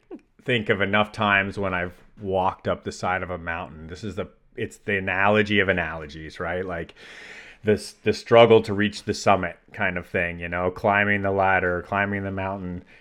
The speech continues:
And it's just wallowing in the, the murderous challenge of that you're in, in that moment. And what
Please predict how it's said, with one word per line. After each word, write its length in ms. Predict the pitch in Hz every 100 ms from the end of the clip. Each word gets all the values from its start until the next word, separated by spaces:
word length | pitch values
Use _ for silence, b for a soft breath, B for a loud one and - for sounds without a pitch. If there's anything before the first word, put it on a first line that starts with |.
| b
And 260 | 117 101 104
it's 240 | 110 - -
just 460 | - 123 113 -
wallowing 960 | 101 92 107 107 113 120 110 104 95 95
in 380 | 101 98 95 87
the, 280 | 95 92 92
the 140 | 98 90
murderous 1160 | 92 95 101 101 98 95 90 - - - - - - - - _ _ -
challenge 840 | - - 127 107 107 101 92 92 101
of 280 | 95 90 92
that 140 | 95
you're 160 | 101 98
in, 160 | 98
in 120 | 95
that 240 | 92 90 92
moment. 560 | 95 98 104 95 87 - b b b _
And 560 | 98 98 95 90 90 - B B B B B B B B
what 440 | 92 117 - -